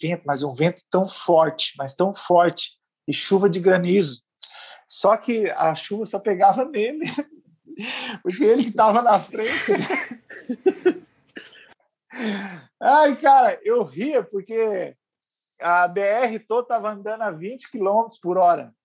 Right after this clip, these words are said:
E eu assim, ó, quando eu fico nervoso, me dá um ataque de riso. Ao invés de eu ficar chorando ali, nervoso, preocupado, me dá um ataque de riso, porque aquilo nunca aconteceu, eu não acredito que eu tô passando por isso, né? E aí eu ria, mas eu ria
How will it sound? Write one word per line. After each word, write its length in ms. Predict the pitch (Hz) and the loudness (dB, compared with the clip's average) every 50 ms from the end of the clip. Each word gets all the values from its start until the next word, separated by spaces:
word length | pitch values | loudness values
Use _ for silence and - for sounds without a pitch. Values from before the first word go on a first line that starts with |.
| _ | _
E 80 | - 160 | -6 -2
eu 120 | 190 220 | -2 0
assim, 340 | 240 226 - - - 233 247 | 0 -2 -4 -10 -10 -8 -8
ó, 60 | 233 | -8
quando 180 | - - 202 214 | -6 -4 -4 -4
eu 60 | 214 | -4
fico 200 | - - 214 - | -6 -8 -10 -6
nervoso, 540 | 208 220 202 175 151 151 175 208 220 196 202 | -2 0 0 0 0 2 2 2 2 0 -2
me 60 | 202 | -2
dá 160 | 180 196 196 | 2 4 4
um 40 | 208 | 4
ataque 320 | 202 196 - 208 202 202 196 | 2 2 2 2 2 2 -2
de 160 | 175 190 180 | -4 -4 -2
riso. 540 | 156 165 185 208 208 175 151 139 131 127 _ _ _ _ _ - - | -2 -2 -2 -2 -4 -6 -8 -12 -14 -16 _ _ _ _ _ -14 -10
Ao 80 | - 170 | -10 -8
invés 280 | 160 151 180 196 185 | -2 0 0 2 2
de 80 | 185 185 | 2 0
eu 40 | 170 | -2
ficar 480 | - - - 175 170 160 143 135 131 _ _ _ | -2 -2 -2 -2 -2 -2 -4 -6 -10 _ _ _
chorando 600 | - - - 170 170 165 151 160 175 208 208 190 | -16 -6 -2 -2 0 0 0 2 2 0 0 -2
ali, 200 | 170 165 170 175 | -2 -2 -2 -2
nervoso, 640 | 180 165 165 156 135 120 123 143 170 185 196 185 - | -2 -4 -4 -4 -4 -6 -4 -2 -2 -2 -2 -2 -4
preocupado, 520 | - 180 170 - _ - 170 190 208 202 196 | -6 -8 -8 -6 _ 0 0 0 0 -2 -6
me 100 | 190 175 | -6 -2
dá 120 | 180 180 | -2 -2
um 40 | 190 | -2
ataque 300 | 190 180 190 190 170 160 | 0 -2 -2 -2 -2 -6
de 160 | 185 233 240 | -12 -14 -12
riso, 320 | - 151 170 185 180 - - | -8 -6 -6 -6 -8 -12 -18
porque 160 | - 135 156 | -12 -10 -10
aquilo 240 | 147 - - 160 160 | -8 -6 -6 -6 -6
nunca 200 | 180 185 202 196 | -4 -4 -4 -4
aconteceu, 520 | - - 202 190 196 180 165 - - 185 | -4 -4 -6 -2 0 0 0 2 2 2
eu 60 | 190 | 4
não 80 | 196 202 | 2 2
acredito 300 | 196 - 180 170 196 190 | 2 2 2 0 0 -4
que 40 | 226 | -4
eu 60 | - | -2
tô 100 | - 202 | -2 0
passando 560 | 202 226 202 175 - - - 208 214 214 208 | 2 2 0 0 0 -2 0 0 0 0 -2
por 160 | 202 208 185 | -4 -4 -2
isso, 320 | 175 175 170 160 - - 151 | 0 0 -2 -2 -6 -8 -10
né? 160 | 151 147 151 - _ _ - - - 185 175 _ _ - - _ _ _ _ _ _ _ _ _ _ _ _ _ _ | -10 -10 -14 -18 _ _ -20 -20 -20 _ _ _ _ -20 -20 _ _ _ _ _ _ _ _ _ _ _ _ _ _
E 140 | 170 180 202 | -2 0 2
aí 220 | 208 214 226 254 | 2 2 2 2
eu 180 | 262 262 233 180 | 2 2 0 -2
ria, 540 | 147 127 143 185 254 302 302 233 190 160 165 | -6 -6 -4 -2 -2 0 0 0 -2 -2 -4
mas 220 | 185 208 208 214 | -6 -10 -8 -6
eu 100 | 240 233 | -4 -4
ria 260 | 196 180 254 302 269 | -4 -4 -4 -4 -4